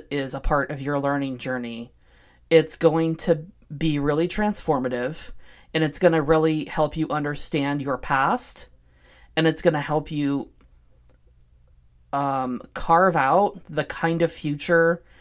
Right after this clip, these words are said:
that you want, because you now have another lens for how to look at life. And I'm all about, you know, the more perspectives that you have about how to view something,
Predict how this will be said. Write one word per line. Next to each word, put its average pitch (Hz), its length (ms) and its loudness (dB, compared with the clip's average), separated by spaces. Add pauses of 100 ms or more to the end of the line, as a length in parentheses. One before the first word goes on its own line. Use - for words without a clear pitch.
(240)
that 156 220 2
you 160 180 0
want, 147 480 2
because 160 320 -4
you 147 80 -2
now 156 320 0
have 175 240 2
another 165 360 4
lens 143 760 0 (420)
for - 220 2
how 165 260 4
to 165 200 2
look 139 380 -2 (100)
at 127 160 -2
life. 120 560 -8 (500)
And 156 240 2
I'm 214 320 2
all 160 260 6
about, 143 500 4
you 165 120 -4
know, 156 140 2
the 156 120 0
more 233 500 4
perspectives 180 960 0
that 156 200 2
you 123 120 -6
have 135 560 2 (340)
about 139 260 4
how 143 300 2
to 170 120 -6
view 127 320 -6
something, 240 800 0